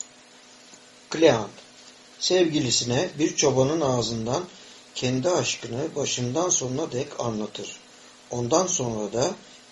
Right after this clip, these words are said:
ikisi karşılıklı şarkılarla birbirlerine duygularını söylerler. Okuyacağımız bölümün konusu şu. Çobanın biri henüz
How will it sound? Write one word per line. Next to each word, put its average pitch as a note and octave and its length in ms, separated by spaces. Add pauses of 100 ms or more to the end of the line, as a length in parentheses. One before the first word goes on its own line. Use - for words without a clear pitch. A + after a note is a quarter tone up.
ikisi E3 480
karşılıklı A2+ 640
şarkılarla A#2 1000 (420)
birbirlerine C3 680
duygularını A2+ 560
söylerler. F2+ 640 (1080)
Okuyacağımız A3 840
bölümün D3+ 320
konusu D#3 440
şu. G#2 240 (680)
Çobanın A#3+ 460
biri F#3+ 260
henüz F#3+ 380